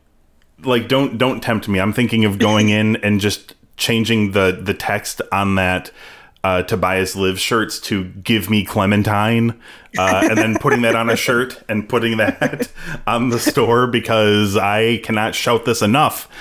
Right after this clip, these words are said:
Speaker 1: that this needs to have, we've been saying this for years.
Speaker 2: Yep.
Speaker 1: She is a,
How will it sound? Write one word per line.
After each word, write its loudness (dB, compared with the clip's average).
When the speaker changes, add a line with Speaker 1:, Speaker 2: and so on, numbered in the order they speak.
Speaker 1:
that 0
this 0
needs 2
to 0
have, 0
we've -2
been 0
saying 0
this 2
for 2
years. 0
Speaker 2:
Yep. -2
Speaker 1:
She 0
is 0
a, 0